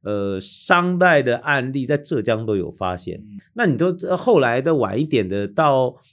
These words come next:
Speaker 1: 我们说在福建也有发现。所以我们应该这样讲：中国古代高温的
Speaker 2: 嗯。
Speaker 1: 陶瓷的发展其实是有非常古老的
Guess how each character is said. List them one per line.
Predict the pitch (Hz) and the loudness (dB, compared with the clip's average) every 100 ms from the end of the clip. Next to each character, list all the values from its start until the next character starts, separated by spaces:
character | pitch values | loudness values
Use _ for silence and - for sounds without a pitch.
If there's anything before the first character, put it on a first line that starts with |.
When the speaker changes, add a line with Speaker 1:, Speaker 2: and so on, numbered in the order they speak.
| - | -6
Speaker 1:
我 | 104 | -4
们 | 104 123 | -2 -4
说 | - 147 143 | -2 0 2
在 | 151 | 2
福 | 135 - - 135 | 0 -4 -6 0
建 | 254 165 | 4 4
也 | 95 | 4
有 | 92 82 | -2 -4
发 | - 85 | -8 -10
现。 | - 90 - _ - | -8 -12 -14 _ -2
所 | 233 220 | 4 4
以 | 160 | 4
我 | 139 | 2
们 | 196 | 4
应 | |
该 | 226 | 4
这 | 220 | 4
样 | 247 127 | 4 2
讲： | 101 80 - _ | -2 -8 -12 _
中 | - 208 214 | 2 2 2
国 | 123 139 | 0 0
古 | 143 92 | 0 -6
代 | 85 107 | -2 -2
高 | - 196 196 | 0 4 4
温 | 196 196 196 | 6 4 4
的 | 165 104 | 2 2
Speaker 2:
嗯。 | 90 69 - | 0 -6 -14
Speaker 1:
陶 | - 110 139 | -4 -2 -2
瓷 | - 104 | -4 -2
的 | 113 | -2
发 | - 113 | 0 0
展 | 113 101 98 | 0 -4 -8
其 | 120 | -10
实 | 110 117 110 | -8 -8 -6
是 | 123 104 101 _ | -2 -2 -4 _
有 | 107 90 | -4 -4
非 | - 135 | -4 -4
常 | 117 104 | -4 -8
古 | - 104 | -6 -2
老 | 120 71 | 0 -2
的 | 71 87 90 | -8 -12 -16